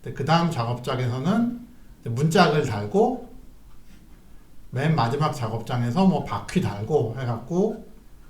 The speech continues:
이제 자동차 모양이 완성이 되면 이제 조립이 완료된 차량이 되는 거죠. 이제 이렇게 하나의 컨베이어 벨트로 이어진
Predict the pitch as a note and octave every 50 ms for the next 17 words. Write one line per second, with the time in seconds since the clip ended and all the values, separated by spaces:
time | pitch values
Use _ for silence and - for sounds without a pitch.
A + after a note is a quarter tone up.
0 | - - - - - - - A2 G#2+ B2 C#3+ D3+ D#3+ - - F3 - B2 B2+ C3
1 | C3 B2+ B2 C3 B2+ G#2 A2+ B2 - D#3 D#3 D3 C#3+ B2 A2 A2+ G#2+ A2 D3 F#3
2 | G#3+ A3+ A#3 A#3 A#3 A#3 G#3 F#3 - A#2+ A#2+ A#2+ A#2 A#2 A#2 - - - - -
3 | - - - - - - - - - - - - - C#3 C3+ C#3 C#3 D3 C#3 A#2
4 | A2 A#2+ A#2+ C3 C#3 C3 B2+ D3+ F3+ G#3 A3 - - - - - - - G#3+ F#3+
5 | F#3 F3 - - - C3 D3 D#3 C#3+ A#2+ A2 - - - - - - - - -
6 | - - - - - - - - - - - - - - - - F3+ D#3 F3+ G3
7 | G#3 G#3+ G#3+ G#3 - - A3+ F#3+ - B3 A#3 A#3 A3+ A3 G#3+ - - B3 B3 B3
8 | A#3 A#3+ A#3+ A3+ A3+ A3 G3 E3+ D#3 C#3+ C#3 - - F3+ D#3+ D3 C3 B2+ C3+ C3+
9 | C3+ B2+ A#2+ C3 C#3+ C#3 C3+ C3+ C3 B2+ B2+ B2+ B2 B2 B2 B2 -